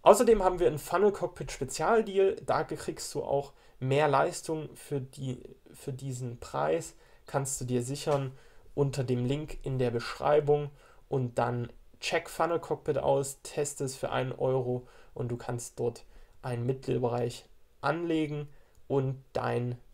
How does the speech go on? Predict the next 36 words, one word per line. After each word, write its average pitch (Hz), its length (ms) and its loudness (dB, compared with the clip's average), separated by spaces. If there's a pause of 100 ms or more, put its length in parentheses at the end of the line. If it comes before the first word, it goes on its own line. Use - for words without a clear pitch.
(400)
Wissen 156 480 -2
digitalisieren. 131 840 -4 (400)
Wenn 123 160 -2
dich 120 140 -6
dazu, 131 680 2
äh, - 400 -12
ja 135 100 -4
auch - 160 -8
unsere - 300 -2
Expertise 139 520 0
in-, 135 240 -4 (140)
interessiert, 127 760 -2 (280)
können 127 160 -2
wir 113 80 2
auch - 120 -8
gerne 127 220 2
einen 120 140 0
Beratungstermin 135 880 -2
machen, 127 380 -2 (280)
wo 123 200 0
wir 123 100 4
dann 117 160 -2
einfach 123 300 -6
mal 120 120 -2
schauen, 113 420 -8 (240)
was - 260 -4
dein 135 260 -2
Konzept - 560 -4
ist 139 280 -4 (280)
und 127 180 -4
wie 123 120 -2
wir 123 60 0
das 123 220 -4
Ganze 120 340 -4
digitalisieren 120 840 -6
können. - 180 -18